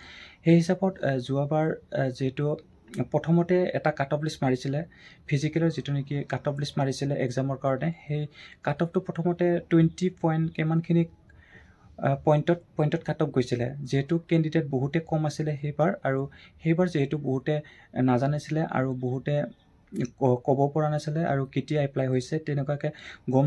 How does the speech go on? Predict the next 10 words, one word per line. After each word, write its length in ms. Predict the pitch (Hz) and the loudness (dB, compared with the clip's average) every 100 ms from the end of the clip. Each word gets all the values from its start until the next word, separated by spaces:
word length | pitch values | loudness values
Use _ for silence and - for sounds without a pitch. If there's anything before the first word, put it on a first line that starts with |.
| 147 | 4
নোপোৱাৰ 260 | 135 160 160 | 2 0 0
ক্ষেত্ৰত 320 | 160 - 175 - | -4 -2 -4 -2
সেই 140 | 160 160 - _ _ _ _ _ - - | -2 -2 -4 _ _ _ _ _ -20 -6
কাট 160 | 147 - | -4 0
অফটো 200 | 175 - | 0 2
অকণমান 360 | 185 - 151 156 - | 2 2 2 0 0
কম 140 | 156 143 | 0 2
গৈছিলে 340 | 127 123 120 123 - - - - | 0 -2 -6 -8 -14 -20 -20 -6
আৰু 120 | 139 131 | -2 0
বহুত 280 | 131 151 | 0 0